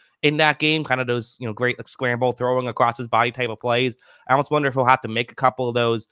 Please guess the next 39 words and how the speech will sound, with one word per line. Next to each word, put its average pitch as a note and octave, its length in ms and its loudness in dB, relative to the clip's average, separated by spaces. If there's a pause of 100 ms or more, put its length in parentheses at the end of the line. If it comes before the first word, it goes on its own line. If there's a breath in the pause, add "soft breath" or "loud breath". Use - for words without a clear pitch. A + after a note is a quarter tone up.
(280)
to G#3 160 0
move F3 200 -2
the C3 80 -6
ball A2+ 240 2
effectively, A2+ 460 -4
'cause E3 140 -6
I G3 80 4
do B3+ 120 0
kinda A3+ 200 4
wonder, E3 440 2 (420 soft breath)
uh, C3 440 8 (320)
Jacksonville, A#3 500 4
I E3+ 100 2
think, F#3 180 -2
is E3+ 100 -2
gonna E3 140 -2
cover B2+ 280 2
well A2+ 200 2
in G#2 60 -12
this - 140 -20
one. A2 180 -18
I C#3 80 2
don't G#3 300 0
think F3+ 240 -2
that C#3+ 100 -2
the C#3+ 80 -10
Chargers B2 380 0
are A#2+ 40 -6
gonna A#2+ 140 -6
get A2+ 120 -6
a - 20 -4
lot A2 240 0
open, G#2+ 400 -6 (280 soft breath)
and D3 360 2
we've F3+ 180 -2
seen A#3 260 -4
this - 280 -2
Chargers F3 400 2
offense E3 440 2